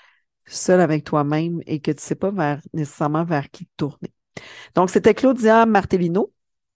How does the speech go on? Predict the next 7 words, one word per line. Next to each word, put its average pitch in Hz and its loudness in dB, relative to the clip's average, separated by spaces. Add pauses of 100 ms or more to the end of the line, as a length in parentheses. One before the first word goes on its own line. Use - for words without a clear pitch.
(120)
donc 123 -18
l'animatrice 147 -2 (160)
pour 233 2
les 156 2
podcasts 185 -2 (180)
Les 196 -4
Déployés. 170 -4